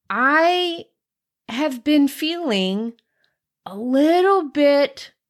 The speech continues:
of a dip in my motivation, little bit of a dip. Okay. So if you will recall, or if you want to know more about the ninety-day challenge. So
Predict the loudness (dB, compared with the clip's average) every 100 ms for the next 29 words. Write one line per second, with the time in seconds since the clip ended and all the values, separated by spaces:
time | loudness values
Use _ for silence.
0 | _ -2 2 0 -2 -2 0 2 -2 -12
1 | -20 _ _ _ _ _ -2 0 2 2
2 | 2 2 0 0 -2 -6 -8 -8 -10 -12
3 | -16 _ _ _ _ _ -8 0 2 2
4 | 2 2 2 0 -4 -2 -4 -4 -6 -6
5 | -14 _ _ -14 -4 -2 -4 -10 -20 -10
6 | -2 2 2 -2 _ _ -2 2 2 2
7 | -2 -2 0 2 2 2 0 -6 -6 -6
8 | -4 -2 -4 -4 -8 _ _ _ _ 0
9 | 2 0 0 0 2 2 0 0 2 2
10 | 0 -2 -6 -6 -6 -6 -6 -8 -8 -6
11 | -6 -4 -10 -10 -6 -4 -4